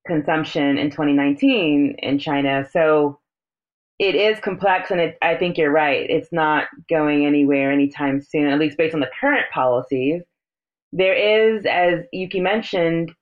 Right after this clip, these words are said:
a new plan, a new five-year plan being negotiated and debated right now. So there's an opportunity to shift that in a pretty drastic way, but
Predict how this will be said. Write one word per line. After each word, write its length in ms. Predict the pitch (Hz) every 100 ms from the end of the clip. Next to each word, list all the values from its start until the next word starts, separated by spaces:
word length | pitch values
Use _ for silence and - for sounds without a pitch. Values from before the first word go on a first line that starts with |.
| _ _ -
a 720 | 165 170 165 165 160 156 151 - _ _ _ _ _ _
new 420 | - 175 175 175 170
plan, 540 | - 170 165 165 175 190
a 80 |
new 180 | 170 165
five-year 460 | 170 165 160 165 160
plan 360 | 160 165 156 160
being 220 | 160 156
negotiated 720 | 156 147 151 - 165 147 151
and 100 | 151
debated 400 | 143 143 143 135
right 180 | 139 139
now. 540 | 156 160 131 123 196 - _ _ _ _ _ -
So 160 | 175 160
there's 160 | 160
an 60 | 160
opportunity 440 | 147 147 247 226
to 80 | 147
shift 300 | 143 202 190 -
that 260 | 151 147
in 120 | 151 156
a 40 |
pretty 340 | 143 180 160
drastic 440 | 143 147 143 143 143
way, 580 | 143 156 143 127 131 139
but 280 | 147 135 120